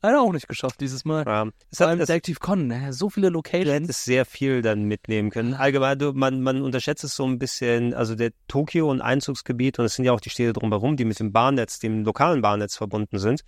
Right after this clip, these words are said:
Speaker 1: Ja.
Speaker 2: Ähm, du hast ja ein Einzugsgebiet, wo da teilweise dreißig, vierzig Millionen Menschen dann leben.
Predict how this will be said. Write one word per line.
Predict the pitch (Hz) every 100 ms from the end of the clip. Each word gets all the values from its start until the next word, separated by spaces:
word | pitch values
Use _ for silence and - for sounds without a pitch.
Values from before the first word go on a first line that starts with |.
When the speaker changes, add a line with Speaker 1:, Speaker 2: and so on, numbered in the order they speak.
| -
Speaker 1:
Ja. | - -
Speaker 2:
Ähm, | 127 117 113
du | 120
hast | 120 -
ja |
ein | 123 123
Einzugsgebiet, | 123 - 123 - 117 -
wo | 120
da | 113
teilweise | 117 120 117 110 113
dreißig, | 110 113 -
vierzig | - - 107
Millionen | 107 107 110 107 -
Menschen | 110 107 - 104
dann | 104
leben. | 101 95